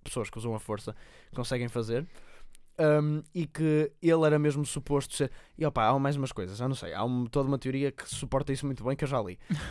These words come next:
Speaker 1: Uh, que é, ele era suposto mesmo ser o, o, o vilão principal da prequela original, só que como houve um backlash enorme para ele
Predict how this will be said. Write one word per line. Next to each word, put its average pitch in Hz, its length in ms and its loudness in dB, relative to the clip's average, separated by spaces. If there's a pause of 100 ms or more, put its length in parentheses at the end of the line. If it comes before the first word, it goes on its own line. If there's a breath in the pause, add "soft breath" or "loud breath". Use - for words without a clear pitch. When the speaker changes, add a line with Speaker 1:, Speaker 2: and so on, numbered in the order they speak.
(140 loud breath)
Speaker 1:
Uh, 147 440 6
que 170 180 6
é, - 60 8
ele 151 220 6
era 151 100 6
suposto - 380 -4
mesmo 135 240 -2
ser 131 260 0
o, 127 60 -2
o, 107 1080 -6
o - 20 -8
vilão 113 320 0
principal 110 400 -4
da 113 160 -2
prequela 113 340 -2
original, 113 460 -4 (260 soft breath)
só - 240 2
que - 140 -10
como 139 180 2
houve 127 160 0
um 123 140 -2
backlash 123 480 -2
enorme 113 360 -2
para 120 180 -2
ele 117 100 -2